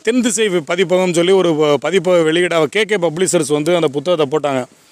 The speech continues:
அந்த புத்தகம் வந்து ரொம்ப சிறப்பா கொண்டு வந்திருந்தாங்க. அந்த புத்தகம் அளவுருவியல் புத்தகம் வந்து வாசிக்க கிடைச்சிச்சு. அதை வந்து ஒரு வட்டம் அவர்கிட்டயே போய் அந்த புத்தகத்திலேயே ஒரு கையொப்பம் வாங்கி வச்சிருந்தேன்.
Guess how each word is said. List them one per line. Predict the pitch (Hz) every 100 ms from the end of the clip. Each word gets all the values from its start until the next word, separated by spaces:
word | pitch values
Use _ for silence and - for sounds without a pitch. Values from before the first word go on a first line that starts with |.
| _ _ - -
அந்த | - 143
புத்தகம் | 160 190 247 240
வந்து | 214 208 233 226 214 202 185 160 147 - _ - _ _ _ _ _
ரொம்ப | 139 202 233 202 165
சிறப்பா | 185 196 208
கொண்டு | 170 165
வந்திருந்தாங்க. | 156 143 139 131 165 _
அந்த | - 147 185
புத்தகம் | 185 196 220 214 202 190 175 165 160 151 147 - _ - _ -
அளவுருவியல் | 160 208 202 175
புத்தகம் | 165 180
வந்து | 165 165 185 170 160 151 135 131 123 120 - -
வாசிக்க | 151 160 160
கிடைச்சிச்சு. | 156 143 143 127 127 135 -
அதை | - 139 170
வந்து | 180 202 196 185 175 - - - -
ஒரு | - 170
வட்டம் | 180 196
அவர்கிட்டயே | 190 165 175 165 190
போய் | 175 190
அந்த | 185 165
புத்தகத்திலேயே | 147 196 175 185
ஒரு | 180 147
கையொப்பம் | 165 180 175
வாங்கி | 170 165
வச்சிருந்தேன். | 160 165 151 165